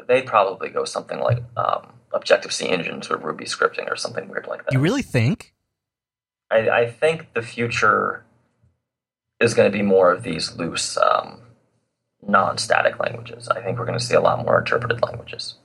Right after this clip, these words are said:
Speaker 2: Damn kids and their high-level languages. What's gonna happen next?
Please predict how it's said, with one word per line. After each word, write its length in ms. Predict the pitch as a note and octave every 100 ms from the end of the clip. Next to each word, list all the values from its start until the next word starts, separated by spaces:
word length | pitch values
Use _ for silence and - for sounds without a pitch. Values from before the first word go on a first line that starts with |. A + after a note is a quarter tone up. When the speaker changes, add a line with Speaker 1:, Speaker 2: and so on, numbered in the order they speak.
| _ -
Speaker 2:
Damn 300 | B2+ C#3+ D3+
kids 320 | D3+ C3+ B2+
and 100 | B2
their 100 | G#2+
high-level 480 | A2+ B2 B2 A#2+ A#2+
languages. 600 | A#2 A#2 A#2 A#2 A#2+ - _ _ _ _ _ _ _ _ -
What's 160 | -
gonna 180 | F3+ C#3+
happen 400 | D#3 D3 B2+ B2+
next? 400 | D3 C3+ -